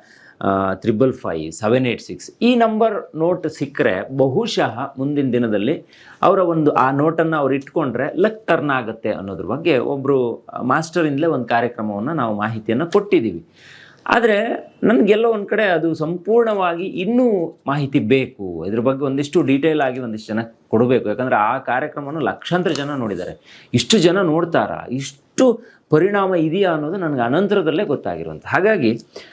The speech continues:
ಇವತ್ತಿನ ನನ್ನ ಕಾರ್ಯಕ್ರಮದಲ್ಲಿ ರೇಖಿ ಗ್ರ್ಯಾಂಡ್ ಮಾಸ್ಟರ್ ಆಗಿರುವಂಥ ಗೀತಾ ಚಂದ್ರಶೇಖರ್ ಅವರು ಇದ್ದಾರೆ. ಅವರನ್ನ ನಿಮ್ಮೆಲ್ಲರ ಪರವಾಗಿ ಇವತ್ತಿನ ಕಾರ್ಯಕ್ರಮಕ್ಕೆ ಆತ್ಮೀಯವಾದ ಸ್ವಾಗತವನ್ನ ಕೋರುವುದರ ಜೊತೆಗೆ,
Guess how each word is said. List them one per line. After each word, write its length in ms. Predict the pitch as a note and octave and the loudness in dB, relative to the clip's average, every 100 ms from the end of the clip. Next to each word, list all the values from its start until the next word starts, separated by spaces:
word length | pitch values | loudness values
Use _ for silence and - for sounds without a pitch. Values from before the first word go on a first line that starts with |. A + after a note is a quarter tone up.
| - - | -12 2
ಇವತ್ತಿನ 420 | G3+ B4 B4 G#3 | 4 4 2 -4
ನನ್ನ 200 | F3 D#3 | -4 -6
ಕಾರ್ಯಕ್ರಮದಲ್ಲಿ 600 | D3 C3 C3 B2 G#2+ A2 C#3+ | -4 -4 -4 -6 -4 -2 0
ರೇಖಿ 300 | B2+ B2+ B2 | 0 -2 -2
ಗ್ರ್ಯಾಂಡ್ 280 | A#2 A#2+ | 0 -2
ಮಾಸ್ಟರ್ 300 | A#2 A2 A2 | -4 -6 -6
ಆಗಿರುವಂಥ 300 | F#2+ F#2 F#2 | -4 -4 -4
ಗೀತಾ 360 | C#3 A2+ - A3+ | -2 0 2 0
ಚಂದ್ರಶೇಖರ್ 540 | G#3+ D#3 - A#2 G#2 | -2 -8 -6 -6 -2
ಅವರು 140 | G2 E2+ | -2 -2
ಇದ್ದಾರೆ. 400 | D#2+ - A2+ C#3+ | -4 -4 -8 -2
ಅವರನ್ನ 260 | G#2+ A#2 A#2+ | 0 2 2
ನಿಮ್ಮೆಲ್ಲರ 420 | A2 G#2+ A2+ C3+ | 2 2 2 0
ಪರವಾಗಿ 380 | B2+ A2 G#2+ A2 | -2 -2 -2 -4
ಇವತ್ತಿನ 260 | G2 F#2+ | -6 -6
ಕಾರ್ಯಕ್ರಮಕ್ಕೆ 480 | F2 F#2 F#2+ G2 F2+ | -6 -6 -6 -8 -6
ಆತ್ಮೀಯವಾದ 460 | F2 - G#2 G2+ F#2 | -6 -4 -2 0 -2
ಸ್ವಾಗತವನ್ನ 580 | - E2+ G#2 G2+ F#2+ F#2 | 0 0 0 -2 -6 -6
ಕೋರುವುದರ 560 | - G#2 C3 B2 A#2 | 0 2 2 2 -2
ಜೊತೆಗೆ, 680 | F#2+ F2 C#3+ F#3+ A2 D#2+ B2 | -2 -2 0 0 -2 -8 -16